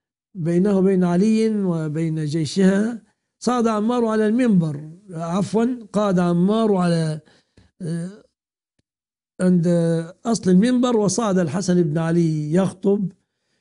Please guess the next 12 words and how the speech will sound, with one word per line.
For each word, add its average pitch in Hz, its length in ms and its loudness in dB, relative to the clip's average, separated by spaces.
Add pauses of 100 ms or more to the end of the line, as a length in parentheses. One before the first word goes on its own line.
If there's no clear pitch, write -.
فعمار 196 520 2
قال 185 260 0
للناس: 175 760 0
"يا 160 140 -6
أيها 156 280 0
الناس، 180 460 0
يا 151 100 -6
أهل 147 80 -4
الكوفة، 180 460 -4
والله 214 420 2
إني 170 220 2
أعلم 165 420 0